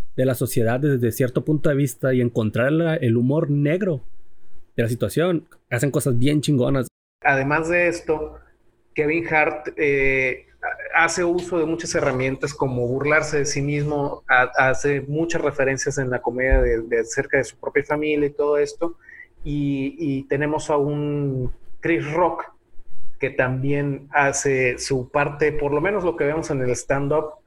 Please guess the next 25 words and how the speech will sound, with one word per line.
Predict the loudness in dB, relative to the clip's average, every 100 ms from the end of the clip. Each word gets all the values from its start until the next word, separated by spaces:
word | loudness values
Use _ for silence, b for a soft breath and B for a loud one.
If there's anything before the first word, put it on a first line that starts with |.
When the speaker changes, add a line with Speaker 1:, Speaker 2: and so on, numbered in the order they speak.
| _
Speaker 2:
eh, | -2 0 0 0 -2 -2
que | -4
no | -4 -2
tienen | -2 0 -2
mucho | -4 -4 -2
que | 0
ver | 0 -2
con | -2
lo | -2 -2
que | -2 0 0 -2 -8 _ -8
hizo | -4 -4
en | -4
tele | -2 -2 0 -2 -4 -6
ni | -8
con | -2 0 0
lo | -2
que | 0
hace | 0 0 0 0 0 0 -2 -10 B _
en | -8
películas, | -4 -2 -2 -2 -4 -4 B B B -12 -2
eh, | 0 2 0 -2
también | -4 -2 0 0 0
es | -2 -4 -2
de | -4 -2
crítica | -4 -2 -6 0 2 2 -2